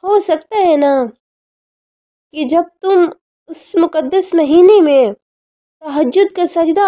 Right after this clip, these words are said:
अदा करते हो, वही सजदा तुम्हें कुन से फ़यकून तक ले जाए। इशफाक अहमद क्या खूब लिखते हैं कि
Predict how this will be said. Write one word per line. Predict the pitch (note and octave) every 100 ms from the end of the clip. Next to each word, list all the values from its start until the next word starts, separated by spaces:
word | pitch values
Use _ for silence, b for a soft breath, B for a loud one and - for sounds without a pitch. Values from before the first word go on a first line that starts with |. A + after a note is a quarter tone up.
| E4+
अदा | D4 F#4+
करते | G#4 E4 B3+ D4
हो, | C#4+ C#4 B3+ A3+ _ _ _ _ _ _ _ _ _
वही | C4 C4+ F#4
सजदा | G4 E4+ D#4 C#4+ F4+ G4+
तुम्हें | F#4 E4+ F#4+
कुन | F#4 F4+ F#4+
से | F#4+ G4 G4+
फ़यकून | G4+ F4+ E4 D#4+ F#4+ A#4+
तक | G#4 F4+
ले | D4 C#4+
जाए। | C#4+ C#4+ C4 A#3+ - _ _ _ _ _ _ _ _ _ _ _ _
इशफाक | - - E4+ F#4 F#4
अहमद | E4+ F4+ -
क्या | - F#4
खूब | F4+ F#4 G4+
लिखते | F4 D#4+ - G#4+
हैं | F4 C#4+
कि | C#4 D4